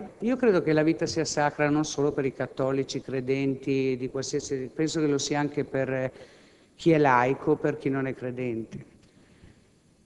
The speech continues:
C'è chi dice che è sacra per Dio, io dico che è sacra per me.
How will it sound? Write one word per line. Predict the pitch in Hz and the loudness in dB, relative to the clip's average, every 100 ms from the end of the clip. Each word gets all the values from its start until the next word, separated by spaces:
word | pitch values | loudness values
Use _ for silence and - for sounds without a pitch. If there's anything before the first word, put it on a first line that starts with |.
| _ _ - _ - | _ _ -20 _ -2
C'è | - 180 | 6 6
chi | 190 170 | 6 4
dice | 196 - 160 | 4 4 2
che | 156 | 2
è | |
sacra | - 160 151 160 | 2 0 2 0
per | 202 180 | 0 -2
Dio, | 131 123 135 147 - - - - - _ _ _ _ _ | -2 0 0 -2 -8 -18 -20 -20 -20 _ _ _ _ _
io | 170 165 | 2 2
dico | 139 135 147 | 2 -2 -4
che | 131 | -4
è | |
sacra | - 135 135 139 | 0 -2 -2 -4
per | - 139 | -2 -2
me. | 117 120 | -2 -2